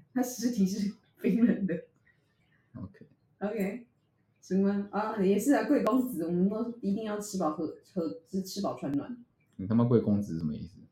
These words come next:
Speaker 1: 没有，我觉得贵公子是不能让他饿到跟冷到的。
Speaker 2: 每个人都不应该被饿到跟冷到，这是正常活下去需要的一些生理条件，好吗？
Speaker 1: 可是你不要这样，我有时候可能会被人，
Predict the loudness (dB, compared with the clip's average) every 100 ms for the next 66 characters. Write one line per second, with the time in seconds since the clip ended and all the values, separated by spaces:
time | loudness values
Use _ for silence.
0 | _ _ _ _ -2 2 2 2 2 0
1 | 2 0 2 2 4 2 0 0 2 0
2 | 0 -2 -2 -6 -6 -6 -6 -6 -8 -10
3 | -10 -10 -12 _ _ _ _ _ -6 -2
4 | 0 0 0 -4 2 6 6 4 2 2
5 | 6 6 4 0 -2 -6 -16 -10 -10 -10
6 | _ _ _ _ _ _ _ -18 -14 -2
7 | 2 4 10 10 12 8 2 4 6 8
8 | 6 6 2 4 10 12 10 6 4 2
9 | 2 2 0 0 -4 -8 -4 -4 0 -2
10 | -2 -6 -12 -16 _ _ 4 6 6 6
11 | 4 2 2 4 4 4 2 2 4 2
12 | 0 2 4 4 2 2 4 4 0